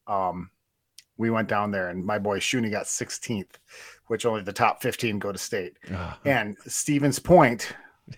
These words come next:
Speaker 2: <laughs> Spash, yeah.
Speaker 1: Spash took first, second, I, it was, like, first, second, fourth, fifth, seventh, ninth, and eleventh.
Speaker 2: Yeah.
Speaker 1: D C Everest took all the rest of 'em.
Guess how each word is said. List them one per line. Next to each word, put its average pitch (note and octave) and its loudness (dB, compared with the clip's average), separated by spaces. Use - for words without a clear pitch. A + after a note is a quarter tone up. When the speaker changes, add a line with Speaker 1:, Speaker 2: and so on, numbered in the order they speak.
Speaker 2:
<laughs> - -2
Spash, - -4
yeah. F#2+ -2
Speaker 1:
Spash A#2 6
took - 0
first, - 2
second, C#3+ 4
I, C3 2
it B2+ 0
was, B2 -2
like, A#2+ 0
first, - 2
second, C3+ 2
fourth, B2 4
fifth, - 2
seventh, B2 2
ninth, A2+ 0
and A2+ -4
eleventh. G#2+ -4
Speaker 2:
Yeah. C3 -10
Speaker 1:
D C3+ 4
C D#3 2
Everest C#3 6
took - -6
all B2+ 4
the A#2 -2
rest A#2+ 2
of G#2+ 0
'em. E2 -8